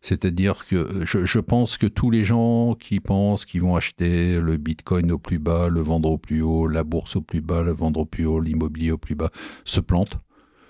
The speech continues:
On n'a jamais créé de richesse, sauf Warren Buffett et quelques personnes. Je pense que la clé,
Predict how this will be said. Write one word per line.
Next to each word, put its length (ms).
On 80
n'a 160
jamais 380
créé 420
de 80
richesse, 580
sauf 480
Warren 440
Buffett 380
et 40
quelques 300
personnes. 480
Je 180
pense 340
que 80
la 140
clé, 420